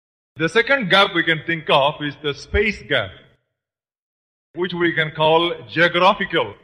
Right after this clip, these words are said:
gap. The Bible is written about and to a group of people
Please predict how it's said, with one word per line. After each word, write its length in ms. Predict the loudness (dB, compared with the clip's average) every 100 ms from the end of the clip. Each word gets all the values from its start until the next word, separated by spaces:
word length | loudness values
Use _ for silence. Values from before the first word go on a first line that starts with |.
| -4
gap. 180 | -4 -4 -10 -20 _ _ _ _ _ _ _ _ _ _ _ _ _ _ -2
The 100 | 2
Bible 480 | 4 2 2 0
is 160 | 0 -2
written 320 | -4 -4 -2
about 440 | 0 2 2 0 -4 -20 -20 _ _
and 360 | -2 -2 -2 -6 -8
to 160 | -4 -2
a 60 | -2 -2
group 160 | -2 2
of 180 | 0 0
people 560 | -2 -2 -2 -2 -4